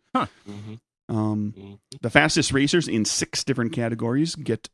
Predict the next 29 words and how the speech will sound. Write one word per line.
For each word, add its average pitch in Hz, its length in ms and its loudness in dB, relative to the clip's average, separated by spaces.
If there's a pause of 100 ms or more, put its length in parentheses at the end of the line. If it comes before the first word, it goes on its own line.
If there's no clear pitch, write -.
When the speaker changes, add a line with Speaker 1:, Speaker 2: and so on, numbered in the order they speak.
Speaker 3:
two 208 320 2
hundred 143 400 0
euros, 120 720 0 (100)
two 131 120 0
hundred 117 200 0
thirty 104 200 0
dollars 107 400 -2
in 101 140 -6
prize 156 380 -4
money, 101 360 -6
or 120 100 4
three 302 380 2
hundred 104 360 2
if - 140 -2
they 113 100 0
paddled 139 480 -4
in 117 140 2
their 107 160 2 (100)
own 220 360 6
pumpkins. - 760 -4 (920)
Speaker 1:
Wait, 104 200 -2
so - 120 0
you - 0 -
Speaker 3:
Like, 117 80 2
Speaker 1:
can 117 120 0
rent 113 200 2
a 139 60 4
pumpkin? 139 480 -2 (280)
Speaker 3:
apparently. 117 720 0